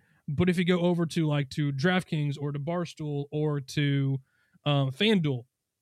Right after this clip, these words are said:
they're sitting at plus three and a half. So it, it's one of those where I don't think we have seen all the line <laughs> movement we're going to at this point. So just make sure when you're out there, whether you're shopping your lines, shopping your parlays and your odds, things like that, try to get the best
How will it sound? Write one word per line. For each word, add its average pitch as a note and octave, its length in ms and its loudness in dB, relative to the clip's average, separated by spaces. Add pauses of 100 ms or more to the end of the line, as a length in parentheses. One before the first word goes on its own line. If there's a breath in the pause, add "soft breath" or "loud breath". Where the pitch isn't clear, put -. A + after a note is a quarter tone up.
(120)
they're D#3+ 140 -6
sitting G3 200 2
at F3+ 80 2
plus G3 200 -2
three F3+ 140 2
and D3+ 80 0
a C3 40 -2
half. C3+ 360 -4 (260)
So - 160 -14
it, F#3+ 180 0
it's A3+ 180 0
one D4 180 0
of G#3 80 0
those F#3+ 260 0
where G3+ 100 -8
I F3 80 -2
don't F#3 320 -2
think F3 180 -6
we F3 180 -2
have D#3 120 -4
seen C#3+ 400 -2 (400 soft breath)
all E3+ 240 2
the D#3+ 80 2
line E3 280 2
<laughs> F3 120 4
movement F#3+ 400 4 (140)
we're F3+ 140 6
going D#3+ 320 2
to F3 140 0
at E3+ 60 0
this F3 160 0
point. F3+ 320 -2
So D3 300 -2 (520 soft breath)
just G#3+ 280 -2
make C4 280 -2
sure G3+ 240 2
when F#3 160 2
you're F3+ 100 0
out E3 180 -2
there, F3+ 220 0
whether D3+ 220 0
you're C#3+ 180 0
shopping D#3 380 -2
your C#3+ 100 0
lines, C#3 340 0
shopping C#3+ 300 -4
your C#3+ 80 -2
parlays C3+ 440 2
and C3+ 80 0
your C3 100 0
odds, C3 240 -6
things C3+ 160 -2
like C3+ 160 -2
that, C#3 240 -2 (640)
try A#3 340 0
to G#3 80 2
get E3 260 0
the D3 120 0
best C#3 640 -4